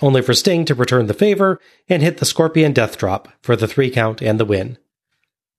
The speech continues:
Sting celebrates with a Stinger call and leaves, but Booker chases him down, beckoning him back to the ring. Sting gets in,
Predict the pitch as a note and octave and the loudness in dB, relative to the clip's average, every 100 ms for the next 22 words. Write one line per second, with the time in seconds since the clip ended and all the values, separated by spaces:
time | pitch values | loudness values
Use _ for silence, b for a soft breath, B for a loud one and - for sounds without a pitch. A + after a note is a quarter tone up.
0 | _ _ _ _ _ _ - - F#3+ C3 | _ _ _ _ _ _ -10 -2 -2 -2
1 | D3+ - C#3 D3 B2+ B2+ B2 A#2 A2+ - | -2 0 2 2 2 2 0 -2 0 0
2 | B2+ C#3 - G2+ G2 A#2 b b b C#3 | 0 -2 -2 -4 -4 -6 b b b -2
3 | B2+ B2+ G2 A2+ - - _ _ _ _ | 0 -2 -2 -4 -6 -6 _ _ _ _
4 | - A2+ E3 E3 E3 C#3+ C#3+ D3 D3+ D3+ | -4 0 0 0 0 0 -2 0 0 0
5 | C#3+ G#2+ F#2+ A#2 _ D3+ D3 C3 A#2+ A2 | 2 0 -2 -8 _ -4 -2 -2 0 0
6 | A#2 G#2+ G#2 - A2 G#2 G2+ A#2 B2 _ | 0 0 -2 -2 -4 -2 -4 -6 -12 _
7 | _ _ _ _ _ _ - C3 A#2+ D3 | _ _ _ _ _ _ -4 -2 0 -2
8 | D#3 D3+ G#2+ G#2 | 0 -2 -2 -6